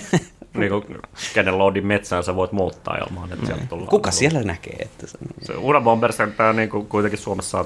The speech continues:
Speaker 1: tää joka miehen oikea. Se
Speaker 2: No se on ihan totta. Siis, äh,
Speaker 1: Syödä
Speaker 2: mä,
Speaker 1: jotain vitun
Speaker 2: äh,
Speaker 1: marjoja.
Speaker 2: siinähän niinku, tää ei nyt liity suoraan aiheeseen, mutta siitä metsässä elämiseen liittyy silleen, että sehän on niinku joku tyyppi löydetty Turun seudulta, joka oli niinku joku kolmekymmentä vuotta luokkaa asunut metsässä.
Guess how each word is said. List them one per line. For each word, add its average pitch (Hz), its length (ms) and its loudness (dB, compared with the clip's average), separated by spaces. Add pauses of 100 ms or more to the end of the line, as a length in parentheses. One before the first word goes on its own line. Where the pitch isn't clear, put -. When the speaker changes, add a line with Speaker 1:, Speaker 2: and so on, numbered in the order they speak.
Speaker 1:
tää 92 120 2
joka 95 220 0
miehen 87 200 -4
oikea. 87 420 -2
Se 90 220 -10
Speaker 2:
No 110 60 -2
se 160 180 4
on 139 140 -2
ihan 107 160 -4
totta. 90 220 -10 (200)
Siis, - 220 4
äh, - 60 -4 (400)
Speaker 1:
Syödä 98 220 -2
Speaker 2:
mä, 185 80 2
Speaker 1:
jotain 160 180 0
vitun 175 180 2
Speaker 2:
äh, 180 60 -2
Speaker 1:
marjoja. 170 300 -2
Speaker 2:
siinähän 240 340 4
niinku, 220 320 2 (420)
tää 170 80 4
ei 170 60 6
nyt 165 160 0 (100)
liity 147 240 2
suoraan 120 460 4
aiheeseen, 107 360 0
mutta 117 200 0
siitä 127 200 0
metsässä 160 400 2
elämiseen 98 440 2
liittyy 113 280 2
silleen, 120 200 4
että 101 120 -2
sehän 131 220 4
on 147 160 4
niinku 135 180 4
joku 139 320 4
tyyppi 131 380 2
löydetty 110 360 4
Turun 113 360 2
seudulta, 90 400 0
joka 95 180 2
oli 101 80 0
niinku 101 180 0
joku 101 100 -2
kolmekymmentä 104 360 2
vuotta 80 240 -6
luokkaa 82 340 0
asunut 85 280 0
metsässä. - 540 -4